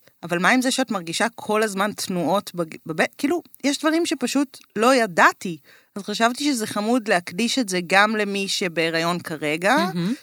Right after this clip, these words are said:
Speaker 1: לתת איזה קול קצת יותר רגוע אולי, כי אני חוויתי את ההיריון הזה בצורה נורא רגועה, ניכנס לזה, וגם, אה,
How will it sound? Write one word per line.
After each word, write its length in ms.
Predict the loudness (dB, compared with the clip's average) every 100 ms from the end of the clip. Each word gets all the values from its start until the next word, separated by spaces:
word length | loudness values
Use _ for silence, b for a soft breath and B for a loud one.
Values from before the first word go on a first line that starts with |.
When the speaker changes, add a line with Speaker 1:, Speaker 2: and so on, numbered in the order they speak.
| B
Speaker 1:
לתת 280 | -4 -2 -2
איזה 180 | -4 -8
קול 240 | -6 -4 -4
קצת 300 | -6 -8 -10
יותר 380 | -4 -4 -4 -10 _ _ _ _ _ _ _ _ -6
רגוע 540 | -4 -2 0 4 6
אולי, 480 | 6 4 4 4 0 -4
כי 260 | -8 -8 -6
אני 200 | -8 -6
חוויתי 300 | -4 -6 -6
את 100 | -6
ההיריון 300 | -6 -4 -4
הזה 160 | -4
בצורה 340 | -6 -6 -6 -4
נורא 220 | -4 -4
רגועה, 520 | -4 -4 0 4 4
ניכנס 460 | 4 0 -6 -6 -4
לזה, 200 | -2 -2 -4 b b b -6
וגם, 480 | -2 4 4
אה, 60 | 4